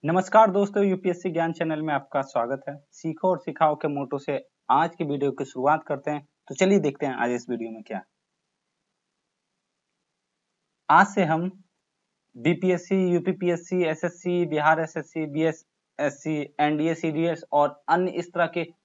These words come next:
जो भी एग्जाम्स हैं जिसमें वन लाइनर क्वेश्चन पूछे जाने की संभावना है या जो पूछे जाते हैं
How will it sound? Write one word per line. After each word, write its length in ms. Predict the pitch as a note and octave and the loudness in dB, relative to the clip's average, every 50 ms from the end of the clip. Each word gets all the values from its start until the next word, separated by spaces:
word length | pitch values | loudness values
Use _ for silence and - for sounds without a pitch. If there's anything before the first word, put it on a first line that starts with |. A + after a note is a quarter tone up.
| _ _ _ _ _ _ | _ _ _ _ _ _
जो 260 | D3 B2+ C#3 F3+ G3+ | -12 0 4 4 4
भी 140 | G#3 A3+ B3 | 6 4 2
एग्जाम्स 440 | A3 D3+ C#3 D#3+ D#3+ E3 E3 D#3 - | 0 -2 -2 0 0 0 -2 -4 -6
हैं 80 | D#3 D3+ | -6 -4
जिसमें 260 | D#3+ E3+ - F3+ D#3+ | -4 -4 -2 -2 -2
वन 300 | C3+ C#3+ E3 G3 G3+ F#3+ | 2 4 4 4 4 2
लाइनर 280 | F3+ E3+ E3+ F3 F3 | 2 0 0 -2 -4
क्वेश्चन 360 | E3+ - E3 D#3+ - - F3+ D#3+ | -4 -4 -6 -8 -4 -6 -6 -6
पूछे 320 | - E3+ E3+ D#3+ - F3 | -4 -6 -8 -4 -4 -4
जाने 260 | D3 D#3 D3 D3+ D3 | -4 -2 -4 -4 -6
की 100 | D3 D3 | -8 -10
संभावना 640 | C#3+ - D3+ C#3+ C#3+ C3+ C#3 C3+ C#3 D#3 F3+ F3+ D#3+ | -12 -8 -6 -6 0 6 6 6 6 6 2 2 2
है 220 | D3 D3 D#3 E3 - _ _ _ _ _ _ - | 0 -2 -4 -8 -10 _ _ _ _ _ _ -4
या 100 | D#3 E3 | -2 -2
जो 180 | D#3 C#3+ E3 D#3+ D#3+ - | 0 0 -2 -2 -2 -2
पूछे 240 | - E3+ D#3 - F#3+ | -4 -4 0 0 2
जाते 320 | D#3 E3 D#3 D3+ D#3 - F3 | 4 6 4 4 4 0 -2
हैं 240 | D#3+ D3+ D#3 E3+ | -2 -2 -2 -4